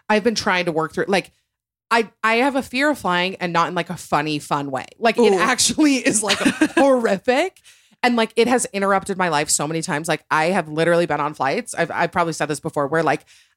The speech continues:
Speaker 1: I have said to Matt, like, "Please go tell the pilot to land."
Speaker 2: <laughs>
Speaker 1: Like, and not, like, not be, like, not thinking that that was ridiculous. Like,
Speaker 2: Yeah.
Speaker 1: thinking, like, "Can you
Speaker 2: Yeah.
Speaker 1: ask him to land?"
Speaker 2: You're
Speaker 1: Like,
Speaker 2: like,
Speaker 1: that's
Speaker 2: "Uh,
Speaker 1: what
Speaker 2: I'm
Speaker 1: we
Speaker 2: just,
Speaker 1: do.
Speaker 2: it's just like getting off a bus."
Speaker 1: Yeah. And so we were on this flight and it was, it was, like, one of, one of the worst,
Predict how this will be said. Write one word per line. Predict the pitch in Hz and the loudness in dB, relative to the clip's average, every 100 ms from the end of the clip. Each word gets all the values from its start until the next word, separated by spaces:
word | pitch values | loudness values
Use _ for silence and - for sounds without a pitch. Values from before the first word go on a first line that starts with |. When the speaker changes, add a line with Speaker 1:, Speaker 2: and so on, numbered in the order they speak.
| - | -2
Speaker 1:
I | 180 | 0
have | 180 156 | 0 0
said | 170 | -2
to | 180 | -2
Matt, | 151 165 | -2 -2
like, | 170 | -4
"Please | - 190 175 | -6 -4 -2
go | 180 | 0
tell | 175 170 | 0 0
the | 156 | 0
pilot | 151 143 143 | -2 -4 -6
to | 147 | -8
land." | 139 240 | -2 0
Speaker 2:
<laughs> | 453 453 523 | 0 2 2
Speaker 1:
Like, | 508 - - | 2 2 0
and | 294 277 | 0 0
not, | 277 262 294 - | 2 4 2 0
like, | 285 269 285 | 0 0 0
not | 247 247 285 - | 0 2 0 -4
be, | 254 226 | -6 0
like, | 240 233 _ _ _ _ | 0 -2 _ _ _ _
not | 240 240 277 269 | 2 4 4 2
thinking | 240 226 | -2 -2
that | 208 | -2
that | 180 160 | 0 0
was | 180 | -4
ridiculous. | 170 175 147 - - | -6 -8 -10 -8 -2
Like, | 214 | -2
Speaker 2:
Yeah. | 220 277 | 0 0
Speaker 1:
thinking, | 233 220 | 0 -2
like, | 202 - | -2 -2
"Can | 233 208 | -2 0
you | 202 | 2
Speaker 2:
Yeah. | 180 | 0
Speaker 1:
ask | - 180 | -2 -8
him | |
to | 165 | -8
land?" | 180 - - - _ _ _ _ 262 | -6 -6 -10 -20 _ _ _ _ 0
Speaker 2:
You're | 254 | 0
Speaker 1:
Like, | |
Speaker 2:
like, | - | 2
Speaker 1:
that's | 277 262 | 2 4
Speaker 2:
"Uh, | |
Speaker 1:
what | 226 | 2
Speaker 2:
I'm | 269 | 2
Speaker 1:
we | |
Speaker 2:
just, | 262 | 0
Speaker 1:
do. | 233 | -2
Speaker 2:
it's | 202 - | -4 -2
just | 392 | 0
like | 269 | 2
getting | 330 330 | 2 4
off | 370 294 | 2 0
a | 220 | -4
bus." | - 202 160 - 269 | 0 0 0 -2 0
Speaker 1:
Yeah. | 269 - | 2 2
And | 247 240 | 0 0
so | 262 233 233 214 | 0 2 2 0
we | 214 233 | 0 0
were | 196 | 2
on | 226 | 0
this | 302 - | -2 -4
flight | - 208 208 190 - | -4 -2 0 0 -2
and | 190 | -2
it | 170 | 0
was, | 190 175 160 - _ - | 0 0 -2 -6 _ -6
it | 220 | -2
was, | 208 208 | -2 -2
like, | 190 | 0
one | 220 269 | 2 2
of, | 226 | 2
one | 277 | 2
of | 285 | 2
the | |
worst, | 220 180 180 - - | 2 2 0 -4 -10